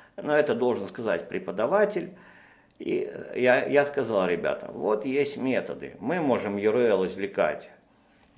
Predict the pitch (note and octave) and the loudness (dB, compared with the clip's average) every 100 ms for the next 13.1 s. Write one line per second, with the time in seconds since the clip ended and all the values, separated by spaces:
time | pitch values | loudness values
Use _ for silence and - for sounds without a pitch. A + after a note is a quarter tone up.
0 | _ _ _ _ _ - - A2+ - G#2 | _ _ _ _ _ -18 0 0 0 -4
1 | F#2+ - G2+ F#2 F2+ F2+ - - - A#3+ | -8 -2 -2 0 -2 -4 -6 -10 -4 -2
2 | F#2 A#2+ A2+ G#2+ - D2 - G2+ F2+ F2 | 0 0 -2 0 0 0 -4 -2 -2 -4
3 | E2+ D2 D#2 - _ _ _ _ _ _ | -10 -14 -18 -20 _ _ _ _ _ _
4 | _ _ _ _ _ _ _ _ _ _ | _ _ _ _ _ _ _ _ _ _
5 | _ _ _ _ _ _ _ _ _ _ | _ _ _ _ _ _ _ _ _ _
6 | _ _ _ _ _ _ _ - - - | _ _ _ _ _ _ _ -20 -20 -20
7 | - - _ - - F2 D2+ - - - | -20 -20 _ -6 0 2 2 -2 -8 0
8 | D3 B2 F2+ - - - F#2 D#2 - - | 6 8 8 2 -4 -4 0 0 -2 0
9 | A3+ A3 F#3+ F3 - - _ _ _ _ | 2 4 4 0 -10 -18 _ _ _ _
10 | C#3 D3 G#2 E2 E2 - F2+ G#2 A2+ C3 | 2 6 6 6 -2 -6 2 4 4 0
11 | D#3 G#3 G3 F3+ - - _ _ _ _ | -8 -6 -4 -6 -8 -14 _ _ _ _
12 | - - - - _ - F2+ E2+ D#2 B1+ | -20 -20 -20 -20 _ -2 4 4 4 2